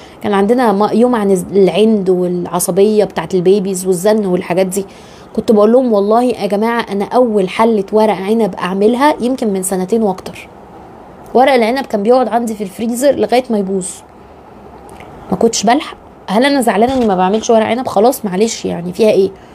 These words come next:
خلاص يعني ما بقيت ست ناقصه عشان ما بعملش ورق عنب؟ ما انا ما بعملش ورق عنب، بس بعمل، بعمل بنات زي الفل.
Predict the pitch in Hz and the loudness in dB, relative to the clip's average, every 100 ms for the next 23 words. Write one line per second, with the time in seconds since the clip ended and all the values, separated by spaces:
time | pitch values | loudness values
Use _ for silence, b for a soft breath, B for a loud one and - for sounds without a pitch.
0 | B - 202 226 254 240 247 220 185 180 | B -4 2 2 2 -2 0 0 2 0
1 | 226 285 - 233 262 - 208 208 196 185 | -2 -6 -4 -4 -4 -4 -6 -6 -6 -4
2 | 180 220 233 214 202 226 233 B B B | -2 -2 2 2 0 -2 -6 B B B
3 | B B 190 202 202 202 294 294 294 240 | B B 0 2 4 4 2 2 2 2
4 | 254 269 202 208 233 262 269 220 185 165 | -2 -2 -4 -2 0 2 2 2 2 0
5 | 208 262 233 214 247 240 233 - 247 | 2 2 2 2 2 2 2 2 0